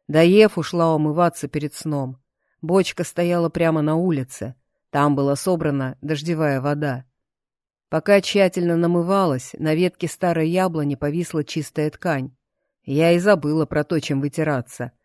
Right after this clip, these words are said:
А домовой, видимо, в благодарность выручил. Вернувшись в светлицу, подошла к сундуку. На нём лежал новый матрас, набитый свежей сухой травой.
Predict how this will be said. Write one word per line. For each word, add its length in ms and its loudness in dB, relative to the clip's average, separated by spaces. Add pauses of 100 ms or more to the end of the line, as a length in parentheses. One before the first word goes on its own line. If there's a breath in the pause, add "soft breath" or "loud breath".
(280)
А 100 -4
домовой, 500 4
видимо, 580 0
в 80 -8
благодарность 840 0
выручил. 600 -4 (680)
Вернувшись 640 2
в 80 -12
светлицу, 540 0
подошла 440 -2
к 80 -8
сундуку. 640 -4 (680)
На 80 4
нём 260 6
лежал 440 4
новый 340 2
матрас, 500 0
набитый 380 -4
свежей 400 -2
сухой 360 -4
травой. 520 -4